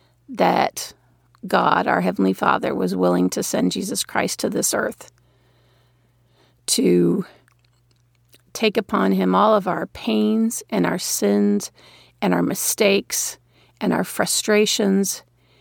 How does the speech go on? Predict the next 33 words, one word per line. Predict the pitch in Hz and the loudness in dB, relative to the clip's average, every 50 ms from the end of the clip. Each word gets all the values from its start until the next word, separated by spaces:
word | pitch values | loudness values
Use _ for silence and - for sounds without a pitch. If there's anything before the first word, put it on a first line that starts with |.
| _ _ _ _ - | _ _ _ _ -6
and | 196 190 180 | -2 -2 -2
for | - 202 | -2 -2
him | - - 220 196 | 0 0 2 2
to | 214 | 2
experience | - - - - - - 240 233 233 233 233 226 - - | 0 0 -4 -4 -2 0 0 2 4 4 2 2 2 2
all | 208 196 190 | 2 4 4
that | 196 196 190 | 4 2 2
as | 196 190 | 2 0
a | 190 | 0
human | 185 - 208 196 190 190 190 185 | -2 0 0 2 2 2 2 2
being | 180 180 185 185 185 - 202 196 - - _ _ _ _ _ _ _ _ _ _ _ _ _ _ _ _ _ - - | 0 0 0 0 0 0 -2 -4 -6 -10 _ _ _ _ _ _ _ _ _ _ _ _ _ _ _ _ _ -8 -2
and | 202 190 196 185 180 | 2 2 2 4 4
then | 180 185 185 190 - 202 | 2 2 2 2 2 2
sacrifice | - - - 190 185 - 196 - 208 196 190 | 2 2 2 0 0 -2 -4 -2 -2 -2 -2
himself | - 254 277 - - - - - - - - - - - _ _ _ _ _ _ _ _ _ _ _ _ | 0 -2 -2 -2 0 0 0 0 0 -4 -8 -10 -18 -20 _ _ _ _ _ _ _ _ _ _ _ _
for | - - 202 - | -2 0 0 2
us | 156 180 180 180 - - - - - - _ _ _ _ _ _ _ _ _ _ _ | 2 0 0 0 -2 -6 -6 -6 -8 -12 _ _ _ _ _ _ _ _ _ _ _
so | - - - 247 | -12 -6 -4 -2
that | 220 208 | -2 0
we | - 196 | 0 0
can | - 202 | 0 0
go | 196 - - | 0 0 0
back | 202 - - - - - | 0 0 0 -2 -2 -4
and | 233 269 | -4 -4
live | - - - | -4 -4 -6
with | - 214 - | -8 -12 -8
God | - - - - - | -6 -4 -2 -2 -4
again. | - - - - - - 302 - - - _ _ _ _ _ _ _ _ _ - - _ _ _ _ _ _ _ _ _ _ _ _ _ _ _ - | -4 -8 -10 -10 -8 -6 -8 -8 -10 -14 _ _ _ _ _ _ _ _ _ -20 -20 _ _ _ _ _ _ _ _ _ _ _ _ _ _ _ -2
I'm | - 220 214 185 | 0 0 2 4
grateful | - 233 240 262 - - 220 | 4 4 2 2 2 -2 -4
for | 185 - 202 | -2 0 -2
so | 202 - - - - 254 226 233 240 247 | 0 2 2 2 4 4 4 4 4 4
many | 247 240 226 214 208 208 202 202 202 202 202 _ | 4 4 4 4 2 2 2 2 2 0 -2 _